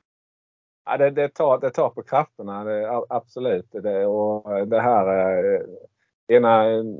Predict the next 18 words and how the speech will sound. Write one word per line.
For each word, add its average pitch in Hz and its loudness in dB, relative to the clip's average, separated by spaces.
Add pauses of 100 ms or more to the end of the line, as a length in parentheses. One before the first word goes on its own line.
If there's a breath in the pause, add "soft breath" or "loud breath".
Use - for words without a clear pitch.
matchen, 117 0
ef-, 110 -2
efter 120 -2
ena 120 6
matchen 117 0
så - -4
är 110 2
man 113 0
uppåt - -6
och, 98 4
och 104 0
sen 110 -2
efter 110 -2
nästa 110 2
match 101 2
så, 104 4
så 101 0
har 110 0